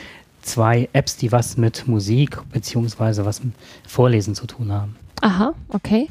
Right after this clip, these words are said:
Speaker 2: Mit Musik, wie muss ich mir das jetzt vorstellen? Also eine bestimmte Art von Musik oder,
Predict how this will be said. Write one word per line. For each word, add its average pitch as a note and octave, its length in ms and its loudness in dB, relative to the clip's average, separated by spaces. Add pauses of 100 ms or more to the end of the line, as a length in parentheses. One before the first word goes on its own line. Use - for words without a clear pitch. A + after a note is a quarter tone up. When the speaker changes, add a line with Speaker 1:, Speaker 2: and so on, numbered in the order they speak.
(2000)
Speaker 2:
Mit G#3+ 320 0
Musik, G#3 760 2
wie A3 140 0
muss A#3 200 2
ich B3 100 -2
mir A#3+ 120 4
das A3+ 140 4
jetzt A3+ 180 -2
vorstellen? C4 680 2
Also G#3 220 2
eine G#3+ 100 2
bestimmte G#3+ 480 2
Art A#3+ 220 2
von C#4 220 -4
Musik C#4+ 520 -2
oder, A#3 600 4